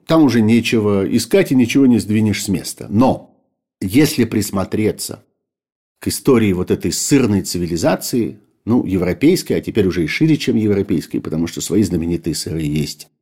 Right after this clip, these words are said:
скажем, в Соединенных Штатах, есть они и на Ближнем Востоке, есть они и в Северной Африке, так что это теперь довольно широко распространенная история.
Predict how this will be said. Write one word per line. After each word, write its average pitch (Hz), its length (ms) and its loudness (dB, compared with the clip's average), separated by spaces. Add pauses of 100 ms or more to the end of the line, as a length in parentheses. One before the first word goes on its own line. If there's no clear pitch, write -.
(160)
скажем, - 340 -4
в - 60 -8
Соединенных 78 400 -4
Штатах, - 560 -2 (720)
есть 95 320 0
они 87 240 0
и - 20 -2
на 82 140 -2
Ближнем 80 380 -2
Востоке, 117 680 -2 (1040)
есть 101 340 0
они 87 160 0
и 80 40 0
в 76 60 -4
Северной 78 400 0
Африке, 113 640 -2 (640)
так 92 180 -8
что 90 640 -8 (120)
это 87 280 -4
теперь 82 440 -4
довольно 82 520 -6
широко 92 440 -6
распространенная 85 1000 -8 (320)
история. 156 680 0